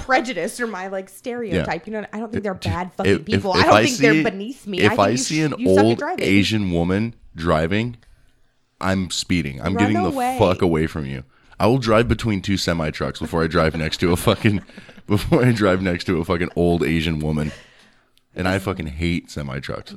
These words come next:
Speaker 2: Oh,
Speaker 1: can't.
Speaker 2: can't do it. All right, number three. Pay attention to snap judgments that you make when you meet someone. Let's say someone that you've never met before is introduced to you at a work function. First impressions always come with a few snap judgments. But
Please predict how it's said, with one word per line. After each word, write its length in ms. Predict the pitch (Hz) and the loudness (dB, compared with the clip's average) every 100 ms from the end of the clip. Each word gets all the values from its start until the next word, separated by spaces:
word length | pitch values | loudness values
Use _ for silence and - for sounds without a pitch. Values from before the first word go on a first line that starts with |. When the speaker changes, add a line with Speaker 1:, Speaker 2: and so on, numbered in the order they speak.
| - | -12
Speaker 2:
Oh, 60 | - | -12
Speaker 1:
can't. 240 | - - _ _ - | -12 -20 _ _ -10
Speaker 2:
can't 180 | 85 76 | -8 -6
do 100 | 71 | -8
it. 140 | 64 _ _ _ _ _ _ _ - | -10 _ _ _ _ _ _ _ -8
All 80 | 95 | -4
right, 260 | 98 82 - | -2 -2 -2
number 220 | 87 82 | -4 -4
three. 460 | - 90 95 80 - _ _ - | -4 -2 0 0 -6 _ _ -2
Pay 180 | 110 | 0
attention 320 | 107 120 120 107 | 2 0 -2 -2
to 60 | |
snap 360 | 90 - 104 101 | -4 0 0 0
judgments 500 | 90 101 95 90 107 | 2 0 0 -4 -2
that 120 | 82 | -4
you 100 | 82 | -4
make 340 | 82 85 107 - | -2 -4 -4 -6
when 160 | 87 | -4
you 80 | 85 | -2
meet 220 | 87 120 | -2 -4
someone. 340 | - 80 50 - - _ _ _ _ | -4 -8 -8 -16 -20 _ _ _ _
Let's 220 | - 101 - | -2 -2 0
say 380 | 101 78 90 - _ _ - | -2 -2 -6 -12 _ _ -14
someone 340 | - 101 110 | -4 0 0
that 100 | 104 | 0
you've 140 | 85 82 | -2 -2
never 220 | 92 131 | -2 0
met 160 | 127 104 | 0 -2
before 300 | 82 82 85 | 2 2 2
is 80 | |
introduced 500 | - 98 101 87 82 - | 0 -4 -4 -4 -6 -6
to 100 | 78 | -4
you 180 | 76 | -2
at 60 | 78 | -2
a 20 | |
work 320 | 78 76 78 - | -4 -4 -6 -8
function. 560 | - 76 - - - _ _ _ _ _ - | -8 -8 -8 -12 -14 _ _ _ _ _ -2
First 260 | 101 127 | -2 0
impressions 500 | 135 101 80 85 90 | -2 0 -2 -2 -4
always 340 | - 78 82 - | -2 -2 -2 -2
come 260 | - 80 | -4 -4
with 100 | 82 78 | -2 -4
a 40 | |
few 200 | - 73 | -6 -8
snap 300 | - 78 67 | -6 -8 -10
judgments. 500 | 65 135 107 71 - _ _ _ _ _ _ | -6 -4 -4 -8 -12 _ _ _ _ _ _
But 140 | 87 | -6